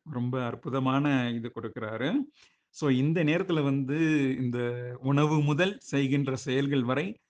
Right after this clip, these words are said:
அனைத்தையும் நன்முறையில் நடத்திட முயற்சிகள் செய்திட வேண்டும் அப்படின்னு சொல்றாரு. ரெண்டாவது, தாய்மை என்னும் உணர்வை பற்றி டவுட்ஸும் எழுப்புறாரு. இந்த குழந்தைகள் எல்லாமே இப்பெல்லாம் அன்பு இல்லாம வாழ்கின்றன. பெற்றோர்கள் இப்ப முக்கிய-, பர்டிகுலரா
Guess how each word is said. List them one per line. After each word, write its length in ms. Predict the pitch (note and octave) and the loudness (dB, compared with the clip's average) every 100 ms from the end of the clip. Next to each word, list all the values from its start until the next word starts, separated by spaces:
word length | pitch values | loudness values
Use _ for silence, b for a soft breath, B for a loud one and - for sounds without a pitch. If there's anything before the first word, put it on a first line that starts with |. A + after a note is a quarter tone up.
| _ _ _ - | _ _ _ -6
அனைத்தையும் 800 | A#2 E3 D4+ D#4 G3 F3 D#3+ D3+ | 0 4 4 4 4 4 4 0
நன்முறையில் 640 | B2 C#3 E3+ D#3+ D#3 C3+ | 0 2 2 2 2 0
நடத்திட 560 | B2 C3 - B2 D3+ D4+ | 0 -2 -2 0 0 0
முயற்சிகள் 640 | C#3 B2 B2 B2+ A#2+ C#3 - | -2 -2 -2 -2 -2 -4 -4
செய்திட 400 | A#2 A#2 A#2+ A#2 | -4 -2 -2 -4
வேண்டும் 600 | A2 A2+ A2+ A2 C3+ G2+ _ _ _ B2+ | -4 -4 0 0 0 -4 _ _ _ -8
அப்படின்னு 180 | A#2+ B2 | -4 -2
சொல்றாரு. 540 | A#2+ A2+ A#2 A#2 C3+ D3+ | -2 -4 -2 -2 -4 -4
ரெண்டாவது, 460 | A#2+ B2+ C#3+ D#3+ | -2 0 0 -2
தாய்மை 420 | - B2+ F3 F#3+ E3 | 0 0 2 2 2
என்னும் 220 | D3 C#3 | 2 0
உணர்வை 300 | B2+ C3 B2+ | 0 0 -2
பற்றி 580 | A#2 - D3+ C#3 A#2+ A#2+ | -6 -8 -4 -2 -2 -2
டவுட்ஸும் 280 | B2 C3+ D3 | -2 -4 -2
எழுப்புறாரு. 500 | C#3 A#2 A2+ A#2 A2 - | -2 -2 -6 -8 -10 -12
இந்த 300 | B2 A2 A2+ | -10 -8 -10
குழந்தைகள் 480 | - C#3 F3 D#3+ | -6 -2 0 0
எல்லாமே 640 | C3+ C3 C3+ C#3 D#3 C3+ C3 B B _ C3 | -2 -2 -2 -2 -2 -2 -4 B B _ -12
இப்பெல்லாம் 360 | A2+ B2 C3+ C3+ | -4 -2 0 0
அன்பு 280 | B2 D#3+ E3 | 0 2 2
இல்லாம 340 | C3+ C3+ C#3+ | 2 0 0
வாழ்கின்றன. 880 | B2 A#2+ B2 B2 A2 A2+ A#2 A#2 - | 0 0 0 -2 -2 -6 -8 -10 -12
பெற்றோர்கள் 380 | A#2 C#3 A#2+ A#2+ | -10 -6 -4 -4
இப்ப 160 | A2 | -6
முக்கிய-, 260 | A2+ A2+ A2 | -6 -8 -8
பர்டிகுலரா 500 | A#2+ B2 C#3 D3 D#3 | -6 -4 0 4 4